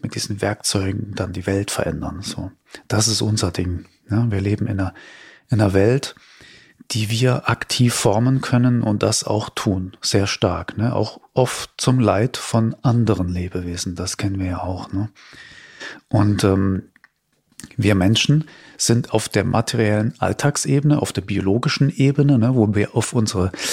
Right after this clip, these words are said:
äh, ich sag mal, materielle Umwelt einwirken können, da sind wir recht bewusst gestaltend aktiv, also recht bewusst.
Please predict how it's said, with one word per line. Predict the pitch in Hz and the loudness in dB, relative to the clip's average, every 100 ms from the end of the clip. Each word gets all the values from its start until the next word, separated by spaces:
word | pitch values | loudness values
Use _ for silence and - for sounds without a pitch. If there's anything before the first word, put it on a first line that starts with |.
| - - - | -4 -6 -4
äh, | 98 92 | -2 -2
ich | - | 0
sag | 95 | -2
mal, | 92 | 0
materielle | 90 104 - 113 101 104 117 | 0 0 2 2 4 4 4
Umwelt | 127 120 127 123 127 - | 4 4 4 2 -2 -6
einwirken | - 110 117 127 127 | -2 0 2 0 -2
können, | - 120 120 - - - - - _ | 2 4 2 0 -20 -20 -20 -20 _
da | - 95 | -2 2
sind | 131 131 | 2 2
wir | 123 104 | 2 4
recht | 110 - - | 2 0 -2
bewusst | 123 104 127 - - - | 0 0 0 -2 -4 -4
gestaltend | 107 - 95 104 - 90 - | -4 -2 0 0 -2 -6 -6
aktiv, | 92 - - - - - | -8 -8 -8 -8 -10 -10
also | - - | -6 -6
recht | 95 95 92 - - - | -2 0 0 -2 -6 -8
bewusst. | - 78 76 - - | -4 -2 0 -2 -6